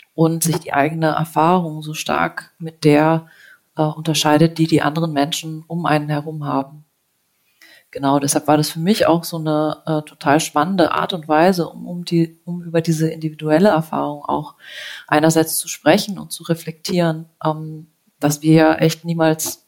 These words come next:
so hundertprozentig in den Köpfen des anderen oder der anderen, äh, reinspringen können und sehen können, wie die Person eigentlich die Umwelt wahrnimmt und, ähm, ja, solche Sachen.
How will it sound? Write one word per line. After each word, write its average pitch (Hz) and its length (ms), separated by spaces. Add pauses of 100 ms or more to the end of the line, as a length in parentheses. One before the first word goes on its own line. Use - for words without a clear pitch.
(120)
so 156 380
hundertprozentig 165 920 (360)
in 175 140
den 170 100
Köpfen - 320
des 175 180
anderen 160 540
oder 147 160
der 151 200
anderen, 151 480
äh, - 120
reinspringen 147 1200
können 151 260
und 151 300 (260)
sehen 156 320
können, 156 260
wie 165 80
die 170 120
Person 170 380
eigentlich 151 440
die - 100
Umwelt 156 440
wahrnimmt 160 600
und, 147 360 (680)
ähm, 147 720 (100)
ja, 156 240
solche 160 300
Sachen. 156 380